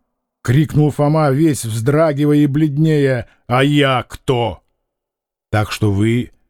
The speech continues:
не кричите из-за пустяка, какова есть баба». На бледном лице Фомы выступили красные пятна. Он переступил с ноги на ногу, судорожным движением спрятал руки в карманы пиджака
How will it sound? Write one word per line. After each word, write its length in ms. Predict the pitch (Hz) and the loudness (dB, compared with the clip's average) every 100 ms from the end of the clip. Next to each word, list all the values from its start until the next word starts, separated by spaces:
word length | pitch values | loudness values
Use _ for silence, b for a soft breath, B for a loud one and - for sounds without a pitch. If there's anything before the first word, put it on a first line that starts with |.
| _ | _
не 140 | 120 | 0
кричите 800 | 123 165 180 - 226 - 78 64 - - | 0 -4 -6 0 0 0 -8 -8 -10 -2
из-за 320 | 127 120 131 | 0 2 0
пустяка, 680 | - 117 - 135 - 185 | -2 -6 -4 -4 0 0
какова 380 | 147 120 123 123 | -2 -4 -4 -2
есть 340 | 127 139 135 127 | 0 0 -2 -2
баба». 640 | 160 220 131 101 98 78 _ _ _ _ _ | -2 0 -2 -4 -10 -14 _ _ _ _ _
На 220 | 80 92 | 0 0
бледном 560 | 87 101 113 101 104 104 | 2 2 2 0 0 0
лице 380 | 104 - 127 117 | -2 -2 -2 -2
Фомы 560 | - 117 123 143 110 b b - | 0 0 2 2 -2 b b -4
выступили 600 | 107 147 - 135 131 135 | 0 2 0 -2 0 0
красные 520 | - 139 135 - 135 | 0 0 -2 -2 -2
пятна. 680 | 131 127 113 - - 69 62 B B | -2 -2 -2 -4 -6 -6 -8 B B
Он 140 | 127 127 | 0 2
переступил 580 | 139 135 - 139 160 147 | 2 0 0 0 0 0
с 80 | |
ноги 240 | 147 139 147 | 0 0 0
на 200 | 139 147 | 0 0
ногу, 240 | 147 143 | 0 -2
судорожным 560 | 139 170 156 147 143 151 | 0 0 2 2 2 2
движением 500 | 143 143 160 151 147 | 2 0 2 0 0
спрятал 460 | - 147 151 147 | -2 -2 0 0
руки 240 | 139 151 147 | 0 -2 -4
в 80 | - | -2
карманы 400 | 165 151 151 147 | -2 0 0 0
пиджака 640 | 147 127 139 170 175 | -2 -2 -2 0 -2